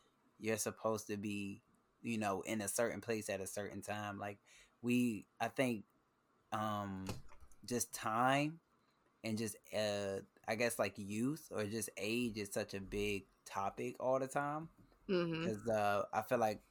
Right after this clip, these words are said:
Speaker 1: everybody's kinda in this race, and it feels like we're constantly just racing against basically our own death. Like, like
Speaker 2: Capitalism.
Speaker 1: Yeah, trying to s-, squeeze as many things into, like,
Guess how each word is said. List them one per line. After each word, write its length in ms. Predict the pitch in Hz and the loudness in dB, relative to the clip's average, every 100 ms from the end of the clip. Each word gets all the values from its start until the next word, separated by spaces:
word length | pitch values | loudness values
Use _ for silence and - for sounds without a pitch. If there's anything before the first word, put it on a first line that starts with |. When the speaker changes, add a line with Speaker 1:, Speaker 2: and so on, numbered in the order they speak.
| - - | -18 0
Speaker 1:
everybody's 680 | 117 120 110 113 113 110 - | 2 2 4 4 4 -2 -2
kinda 320 | 127 113 110 | 0 0 0
in 160 | 107 | -2
this 180 | 98 95 | -6 -8
race, 580 | 98 104 110 - - - | -4 -2 -2 -6 -10 -10
and 120 | 107 104 | -6 -6
it 120 | 101 | -4
feels 200 | 113 107 | -4 0
like 220 | 107 104 | -2 -2
we're 140 | 104 | -6
constantly 540 | 101 113 110 - 107 101 | -6 -6 -6 -6 -8 -6
just 260 | 101 98 | -8 -8
racing 380 | 101 101 104 98 | -6 -4 -6 -8
against 500 | 95 98 95 65 - - _ _ _ _ _ _ | -8 -6 -8 -8 -12 -12 _ _ _ _ _ _
basically 380 | 117 143 185 151 | 2 2 4 8
our 180 | 139 135 | 10 10
own 200 | 131 131 | 6 2
death. 320 | 107 123 113 - | 2 4 4 0
Like, 280 | 107 104 101 - - - - - - | 2 2 2 -8 -20 -20 -20 -20 0
like 300 | 110 110 - | 2 2 6
Speaker 2:
Capitalism. 1200 | 302 302 339 302 240 247 240 240 233 233 233 240 233 | 12 12 12 12 12 12 10 12 10 10 8 6 2
Speaker 1:
Yeah, 360 | 117 117 127 110 110 _ - - | 2 6 6 4 -6 _ -16 0
trying 320 | 127 127 120 | 4 4 4
to 220 | 135 117 | 2 2
s-, 180 | 110 - - | 0 -6 -8
squeeze 520 | - - 123 127 120 | -8 -2 0 2 2
as 140 | 110 107 | 0 0
many 340 | 113 120 117 | 0 2 0
things 440 | 107 120 117 113 107 | 0 -2 0 -2 -4
into, 320 | 107 - 107 | -6 -4 0
like, 340 | 104 104 - | 0 0 -4